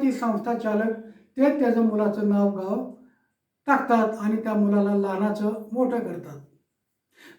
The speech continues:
जोपर्यंत त्या मुलाला कळत नाही तोपर्यंत त्याला काही वाटत नाही, ते आनंदात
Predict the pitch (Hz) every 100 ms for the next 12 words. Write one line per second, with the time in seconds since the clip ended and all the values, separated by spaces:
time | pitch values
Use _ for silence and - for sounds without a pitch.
0 | - 269 330 349 349 339 330 311 285 294
1 | 330 320 277 320 - 285 302 - 285 285
2 | 294 302 277 269 285 277 294 302 - -
3 | - 220 254 339 277 254 254 254 302 330